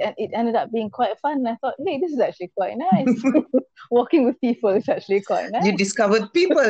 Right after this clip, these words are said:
Speaker 2: yeah? <laughs>
Speaker 1: I know, I di-, I did. I discovered human beings, yeah.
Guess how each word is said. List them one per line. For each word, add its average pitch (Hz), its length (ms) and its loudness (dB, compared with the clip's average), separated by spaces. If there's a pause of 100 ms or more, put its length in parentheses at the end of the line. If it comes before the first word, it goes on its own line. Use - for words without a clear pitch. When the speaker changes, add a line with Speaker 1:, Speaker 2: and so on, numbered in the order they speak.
Speaker 2:
yeah? 170 220 4 (260)
<laughs> 262 80 2 (1300)
Speaker 1:
I 226 120 6
know, 233 280 6
I 254 140 8
di-, 226 160 4 (180)
I 233 100 4
did. 277 360 4
I 202 80 4
discovered 240 560 0
human 233 320 -2
beings, 226 420 -4
yeah. 240 300 -4